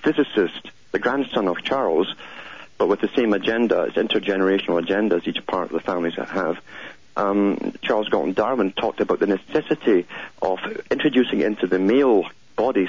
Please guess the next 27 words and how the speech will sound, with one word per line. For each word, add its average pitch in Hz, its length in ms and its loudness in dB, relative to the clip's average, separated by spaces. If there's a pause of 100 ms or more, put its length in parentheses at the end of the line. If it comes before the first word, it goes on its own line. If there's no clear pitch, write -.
(100)
something 127 400 0
which - 220 0
would 90 120 0
reduce 110 360 2 (100)
the 92 120 2
sperm 107 420 0
count. 92 360 -2 (800)
And 95 280 0
he 98 180 2
said, - 240 -2 (300)
"Maybe 113 380 6
put 110 200 0
it - 60 2
in 98 120 0
the 87 80 2 (120)
food 131 180 2
as 95 160 0
well, 95 360 0 (480)
perhaps 113 360 -2
put - 180 -4
it 98 80 -8
in 92 180 0
the 87 100 2
water 101 380 2
supply, 104 640 -2 (420)
and - 140 -2
perhaps 131 400 -2